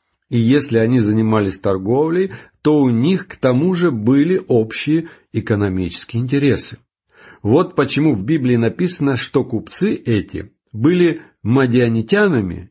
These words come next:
и измаильтянами. Как мы убеждаемся, не так-то просто найти ошибки в Библии.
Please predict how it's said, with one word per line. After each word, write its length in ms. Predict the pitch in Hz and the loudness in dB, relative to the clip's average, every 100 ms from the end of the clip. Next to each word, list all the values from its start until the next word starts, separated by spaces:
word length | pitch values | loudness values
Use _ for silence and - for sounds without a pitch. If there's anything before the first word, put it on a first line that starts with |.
| - | -4
и 400 | 165 190 - 180 | 0 0 0 -2
измаильтянами. 1160 | 170 175 185 185 180 104 101 90 87 87 87 87 _ _ _ _ _ _ _ _ _ _ _ _ | 0 2 2 0 -2 -2 0 -2 -6 -8 -12 -16 _ _ _ _ _ _ _ _ _ _ _ _
Как 220 | - 101 | -4 -2
мы 180 | 104 98 | -2 -2
убеждаемся, 960 | 85 87 87 113 127 131 90 - 92 92 - - | -2 -6 -2 0 2 0 -4 -8 -12 -14 -18 -4
не 180 | 113 143 | 0 2
так-то 380 | 190 185 - | 0 0 -4
просто 540 | 175 - 170 180 - 117 | -2 0 0 0 -2 0
найти 380 | 113 120 117 113 | 2 0 2 2
ошибки 560 | 113 113 135 - - | 2 0 -2 -2 -2
в 160 | 113 123 | -4 0
Библии. 560 | 143 113 85 76 71 | 0 0 -2 -8 -10